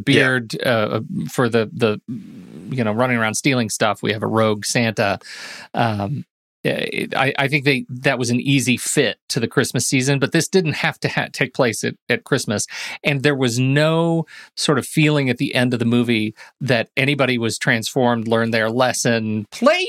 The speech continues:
Speaker 2: ball," right?
Speaker 1: Yeah,
Speaker 2: Like, you didn't,
Speaker 1: right.
Speaker 2: you don't have any of that. But I do love the opening credits, and I think that the whole, like,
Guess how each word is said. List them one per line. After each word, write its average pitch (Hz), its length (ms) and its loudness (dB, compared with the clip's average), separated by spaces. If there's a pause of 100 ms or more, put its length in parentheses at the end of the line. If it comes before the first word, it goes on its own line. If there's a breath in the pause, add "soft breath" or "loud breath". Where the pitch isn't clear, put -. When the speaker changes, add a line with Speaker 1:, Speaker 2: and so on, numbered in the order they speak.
Speaker 2:
ball," 185 840 2
right? 131 340 2
Speaker 1:
Yeah, 95 80 4
Speaker 2:
Like, 127 200 2
you 143 120 2
didn't, 156 160 4
Speaker 1:
right. - 100 0
Speaker 2:
you 156 60 2
don't 160 120 2
have 131 120 0
any 123 220 2
of 107 120 -2
that. 104 320 -2 (380 loud breath)
But 165 100 4
I 160 120 0
do 226 300 2
love 170 340 2
the 147 120 4
opening 131 320 2
credits, 120 400 0
and 120 80 2
I 117 100 2
think - 280 -2
that 127 240 0
the 131 100 4
whole, 160 340 0
like, 127 280 0